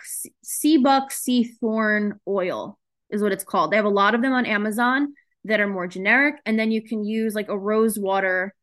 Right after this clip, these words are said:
spritz in place of it. Won't be exactly the same, but, um, from what I found, they're both anti-inflammatory and they don't break.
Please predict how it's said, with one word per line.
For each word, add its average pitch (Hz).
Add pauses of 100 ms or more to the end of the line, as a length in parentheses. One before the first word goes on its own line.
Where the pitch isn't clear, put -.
(160)
spritz - (100)
in 190
place 190
of 160
it. - (200)
Won't 254
be 330
exactly 311
the 294
same, 208 (400)
but, 214 (100)
um, 185
from 220
what 226
I 226
found, 226
they're 208
both 214
anti-inflammatory 208
and 196
they 185
don't 202
break. 196